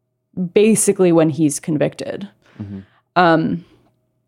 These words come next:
Speaker 1: and you know that he's gonna be on death row. So it's, it's taking that really specific timeline for him. It doesn't go into his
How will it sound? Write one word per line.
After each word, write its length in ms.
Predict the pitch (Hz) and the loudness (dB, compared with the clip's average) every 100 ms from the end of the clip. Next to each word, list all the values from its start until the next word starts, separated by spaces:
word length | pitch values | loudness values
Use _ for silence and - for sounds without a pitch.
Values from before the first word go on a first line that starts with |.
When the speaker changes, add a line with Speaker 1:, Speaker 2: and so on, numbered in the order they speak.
| - | -2
Speaker 1:
and 140 | 185 | 2
you 80 | 165 | 2
know 140 | 160 | 0
that 100 | - | -2
he's 220 | - 165 - | -6 -6 -4
gonna 180 | 165 | -4
be 100 | - | -4
on 140 | - - | -6 -8
death 240 | - - | -10 -12
row. 160 | - - | -14 -14
So 220 | 208 - 180 | -6 2 2
it's, 200 | 180 - | 2 0
it's 200 | 196 - | -2 2
taking 340 | 240 208 208 | 2 4 4
that 240 | 190 180 185 | 4 2 2
really 240 | 196 190 | 4 2
specific 560 | - 190 - 160 160 - | 0 -2 0 0 -2 -2
timeline 420 | 147 143 139 160 | -4 -2 -2 -4
for 120 | 160 | -4
him. 200 | 156 156 | -2 -2
It 80 | 156 | 0
doesn't 240 | 165 170 | 0 2
go 140 | 175 175 | 2 2
into 200 | 170 185 | 2 2
his 400 | 180 165 - | 2 2 -2